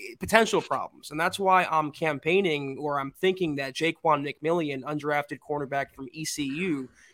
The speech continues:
could make a push for the final roster. They have Faion Hicks, who they drafted. There's some young guys there, but like Chad said, he hit on the word proven. That's where the lack comes in. Once you fall beyond Michael O and Asang Bassi,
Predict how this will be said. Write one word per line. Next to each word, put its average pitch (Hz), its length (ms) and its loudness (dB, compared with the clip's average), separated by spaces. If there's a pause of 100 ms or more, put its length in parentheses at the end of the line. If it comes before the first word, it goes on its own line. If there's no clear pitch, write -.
could 156 80 -4
make 156 200 2
a 139 60 0
push - 260 2
for 160 100 -6
the 143 80 -4
final 143 320 8
roster. 139 340 2
They 151 120 4
have 151 180 2
Faion 160 340 4
Hicks, 170 240 0
who 175 80 0
they 165 140 2
drafted. 156 580 2 (260)
There's 190 200 6
some 233 160 6
young 240 180 10
guys 151 340 4
there, 143 300 -2 (220)
but 143 100 0
like 147 160 0
Chad 196 320 8
said, 147 220 2
he 170 140 0
hit 185 120 4
on 180 140 8
the 160 80 6
word 156 340 0
proven. 226 560 2 (340)
That's 185 280 6
where 214 100 6
the 190 100 2
lack 170 380 4
comes 131 260 -4
in. 117 280 -10
Once 165 180 0
you 202 100 -4
fall 190 360 6
beyond 170 480 2
Michael 165 360 0
O 165 180 6
and 147 60 0
Asang 156 300 0
Bassi, 165 520 0